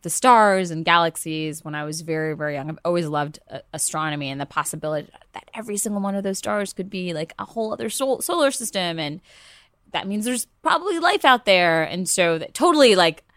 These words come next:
t-, obviously today connects to everything that I do and that I'm so excited about, and, you know, telling stories about outer space and aliens coming in. It's just the stuff that you dream of as a kid. Um, but that was very, I always thought he was, like, the smartest person ever and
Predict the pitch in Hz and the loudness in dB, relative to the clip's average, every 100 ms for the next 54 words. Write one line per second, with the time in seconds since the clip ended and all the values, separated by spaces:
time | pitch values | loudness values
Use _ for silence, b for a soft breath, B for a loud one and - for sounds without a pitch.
0 | _ _ _ _ - - 254 240 202 156 | _ _ _ _ -6 4 4 4 -4 -2
1 | 233 208 - 202 202 - - 196 185 185 | 2 2 2 0 0 0 -2 0 0 -2
2 | 175 175 170 156 175 - 370 294 240 208 | -6 -6 -2 -2 -2 0 2 6 6 4
3 | 185 175 B B B 190 180 170 180 - | 0 -6 B B B 2 2 0 -2 2
4 | 285 277 240 208 185 180 170 160 160 160 | 4 4 4 4 4 4 2 -2 -6 -6
5 | 156 175 190 180 175 180 175 175 165 165 | -8 -6 -6 -4 -4 -4 -4 -2 -2 0
6 | 165 165 - 226 226 190 165 175 180 175 | -2 -6 -2 0 0 -4 -6 -4 -4 -4
7 | - 170 165 202 190 170 156 - 170 - | -4 -4 -2 0 2 0 -4 -6 -6 -6
8 | - B B B 196 - 220 202 180 165 | -10 B B B -8 -2 0 0 -2 -6
9 | 165 170 170 160 151 - 151 143 - 170 | -6 -6 -6 -6 -6 -10 -10 -10 -4 0
10 | 160 151 165 b b b _ 170 160 156 | 0 -2 -6 b b b _ -2 0 0
11 | 151 151 - - - - 214 214 196 175 | -2 -6 -10 -2 0 4 4 4 2 4
12 | 170 165 165 160 - 165 175 170 165 151 | 4 6 4 2 0 0 0 0 -2 -2
13 | 165 143 - - 165 160 165 127 110 - | -4 -10 -12 -12 -12 -12 -12 -14 -14 -18
14 | - - 131 - 143 - 92 90 110 139 | -18 -16 -16 -14 -16 -14 -14 -14 -14 -18